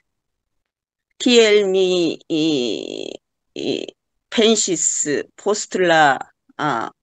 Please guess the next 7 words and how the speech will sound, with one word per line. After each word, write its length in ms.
legado, 680
la 280
rakonto. 800
Do, 140
ah, 760
Paŭlo 480
jam, 300